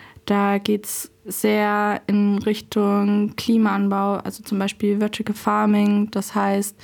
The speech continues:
da wird geschaut, dass Pflanzen auf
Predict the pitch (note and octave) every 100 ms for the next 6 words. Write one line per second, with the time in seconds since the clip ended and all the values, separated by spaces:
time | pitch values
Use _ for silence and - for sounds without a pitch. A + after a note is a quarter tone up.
0 | - - - G#3 G3 G3+ - G3 G#3 G3
1 | G3+ F#3+ - - G#3+ G#3+ G#3+ G#3+ G3+ G3
2 | F#3 F#3+